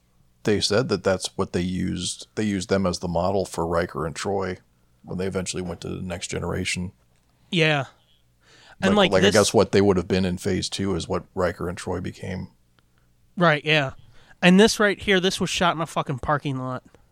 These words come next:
Speaker 2: This coming
Speaker 1: What?
Speaker 2: up. Yeah.
Speaker 1: What, where, where he's walking up the steps?
Speaker 2: This right here. They built that foot,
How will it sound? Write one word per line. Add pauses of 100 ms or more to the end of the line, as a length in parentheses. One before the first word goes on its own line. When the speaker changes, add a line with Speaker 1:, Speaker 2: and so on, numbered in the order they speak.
(1080)
Speaker 2:
This
coming
Speaker 1:
What?
Speaker 2:
up. (1120)
Yeah.
Speaker 1:
What,
where, (140)
where
he's
walking
up
the
steps?
Speaker 2:
This
right
here. (320)
They
built
that
foot,